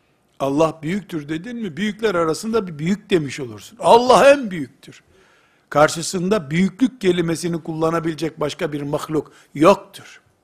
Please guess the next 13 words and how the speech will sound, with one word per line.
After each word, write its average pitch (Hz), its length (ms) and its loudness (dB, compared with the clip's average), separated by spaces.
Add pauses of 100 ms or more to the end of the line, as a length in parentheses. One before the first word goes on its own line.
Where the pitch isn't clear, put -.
(480)
Allahu 165 600 2
Ekber. - 480 -10 (1120)
Benim 170 300 0
Rabbim 202 480 6
kahhardır, 202 840 8 (1120)
azizdir, 156 840 2 (300)
züntikamdır. 160 1200 0 (1040)
İmanımız 117 680 -8
böyle 127 220 -4
olmalıdır. - 680 -16 (1080)
Birinci 170 600 -2 (500)
soru 135 460 -4
bu. 127 200 -8